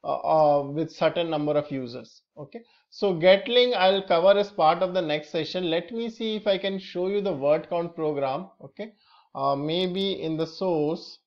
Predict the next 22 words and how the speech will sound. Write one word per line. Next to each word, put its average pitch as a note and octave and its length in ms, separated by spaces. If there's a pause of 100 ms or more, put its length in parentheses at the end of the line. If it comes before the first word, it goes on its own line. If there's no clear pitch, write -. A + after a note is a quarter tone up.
(120)
Let C#3 300
me D#3+ 160
just D3+ 240
go C#3+ 160
back C#3+ 400
and C3 200
see C#3 520 (100)
if C3 120 (100)
I, B2+ 180
I, C3+ 380 (100)
I B2+ 120
can C3 200
sh-, - 260 (100)
see C#3 260
the B2+ 120
source. B2+ 460 (640)
Okay, D3+ 200
there E3 160
is E3 80
a E3 80
source F3+ 400
folder. E3 640